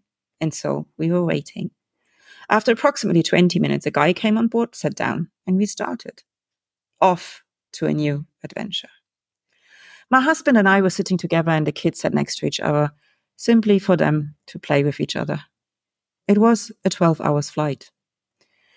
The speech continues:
An hour before the landing procedure, the crew started to get the cabin ready, and I was watching the plane approaching our new home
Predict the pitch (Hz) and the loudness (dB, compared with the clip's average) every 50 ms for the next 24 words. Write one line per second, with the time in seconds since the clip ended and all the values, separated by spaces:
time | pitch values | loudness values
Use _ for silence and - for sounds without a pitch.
0 | _ _ _ _ _ _ _ _ _ _ _ _ - 247 269 277 285 311 311 302 | _ _ _ _ _ _ _ _ _ _ _ _ 2 4 4 6 6 6 4 4
1 | 277 220 220 196 - - - 202 190 185 175 170 165 160 160 160 160 170 175 165 | 4 4 4 2 2 2 4 6 6 6 6 4 2 4 4 4 4 6 4 4
2 | 160 160 - 151 - - - 156 156 - 143 131 139 135 - - 196 202 208 202 | 2 0 -2 -6 -6 -2 -2 -2 -2 -2 -4 -4 -4 -4 0 2 4 4 4 4
3 | - - 175 160 147 156 - - 156 147 - - - _ - - - - 143 - | 2 2 2 2 2 2 0 -4 -8 -8 -10 -12 -12 _ -14 -6 -4 -2 -2 -2
4 | - - 160 - - - - 170 - 170 156 151 147 143 - 143 143 143 - _ | -2 -2 -4 -4 -4 -2 -2 0 2 2 2 2 2 2 2 0 -2 -4 -6 _
5 | _ _ _ - 185 190 202 214 226 - - 175 156 - - 160 160 160 165 165 | _ _ _ -2 0 2 4 2 2 2 0 0 0 0 0 2 2 2 0 -2
6 | - - 156 147 147 151 - - - - 147 147 143 - - 156 151 143 151 147 | -4 -2 0 0 0 0 -2 -4 -4 -2 -2 -2 -2 -2 -4 -4 -2 0 0 2
7 | 147 151 165 175 180 165 - 143 143 143 143 143 | 2 4 4 4 4 4 4 2 2 2 0 -4